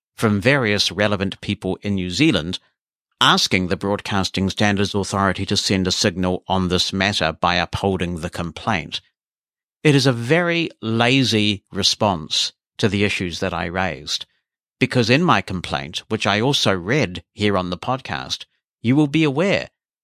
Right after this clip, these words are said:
that I acknowledged that the use of the word blind in this context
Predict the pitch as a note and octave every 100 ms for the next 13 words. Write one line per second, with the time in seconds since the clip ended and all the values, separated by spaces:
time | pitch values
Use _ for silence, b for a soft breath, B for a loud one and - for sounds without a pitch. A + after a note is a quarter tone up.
0 | - B2+ B2 C3+ B2+ B2+ D3+ G#3+ F2 -
1 | - - _ _ - G#2+ G#2+ - - -
2 | _ A2 A2 G2+ D3+ F3 A2+ G#2 F2 F2+
3 | F#2+ E2 F#2 E2+ E2 E2 F2+ - _ B2+
4 | C#3 G2+ - - D#2 C2+ E2 - -